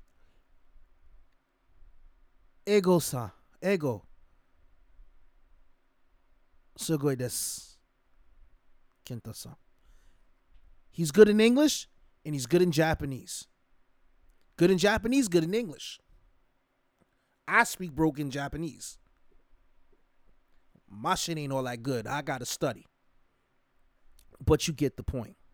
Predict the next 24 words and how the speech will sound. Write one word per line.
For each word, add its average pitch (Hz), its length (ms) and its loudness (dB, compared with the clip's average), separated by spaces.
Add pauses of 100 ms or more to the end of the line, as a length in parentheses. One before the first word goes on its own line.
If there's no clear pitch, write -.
(2250)
He - 140 -12
put 208 240 6
in 247 80 4
the 226 160 2
effort. 185 400 0 (320)
He - 140 -18
tried. 185 600 2 (440)
W 226 240 6
W 220 200 2
E 214 240 -2 (220)
didn't 190 260 0
know 185 120 4
what 175 140 4
to 156 60 -4
do 160 160 2
with 165 140 6
him. 156 220 0 (580)
They 165 140 2
tried. 165 560 2 (500)
He 190 180 -8
asked 202 280 -2
for 180 100 2
his 165 140 -2
release. 165 400 -4